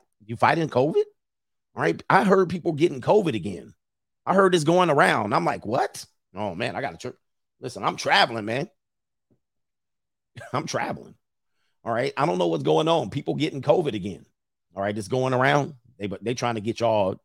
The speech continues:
put the clamps on y'all again. Be careful. Or is it colon cancer? Oh, it's the big C.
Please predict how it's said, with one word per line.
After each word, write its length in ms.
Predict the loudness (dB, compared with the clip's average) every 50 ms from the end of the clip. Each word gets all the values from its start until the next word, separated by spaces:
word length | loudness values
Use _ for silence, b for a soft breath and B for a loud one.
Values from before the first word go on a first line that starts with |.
| _ _ -6
put 160 | -6 -6 -6
the 60 | -6
clamps 380 | -4 0 0 2 0 0 -2 -4
on 140 | -4 -2 0
y'all 240 | 0 -2 -2 -4
again. 260 | -6 -8 -8 -8 -6 -6
Be 120 | -6 -6
careful. 460 | -2 -2 -2 -2 -2 -6 -10 -20 -20 _ _ _ _ _ _ _ _ _ _ _ _ 0
Or 120 | 2 2
is 100 | 2 0
it 100 | -2 0
colon 360 | 4 4 6 6 4 2 0
cancer? 380 | 0 -4 -4 -4 -4 -8 -12 -12 -12 -14 _ _ _ _ 4
Oh, 400 | 6 6 6 6 2 -2 -6 _ _ _ _ _ _ _ _ _
it's 80 | _
the 120 | 0 0 0
big 380 | 2 6 6 6 6 6 4 0
C. 420 | 0 0 2 0 0 -4 -8 -18